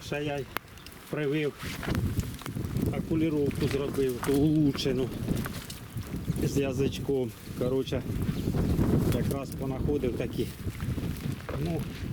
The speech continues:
якось так. Ну що, вертаюся я туди, а то дощ іде. Я вже так,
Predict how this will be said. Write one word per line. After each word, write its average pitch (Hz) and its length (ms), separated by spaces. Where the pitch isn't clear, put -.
якось 120 500
так. 113 160
Ну - 140
що, - 240
вертаюся 139 760
я 135 160
туди, 139 360
а 135 80
то 156 160
дощ 143 320
іде. 151 240
Я 135 180
вже 135 200
так, 123 320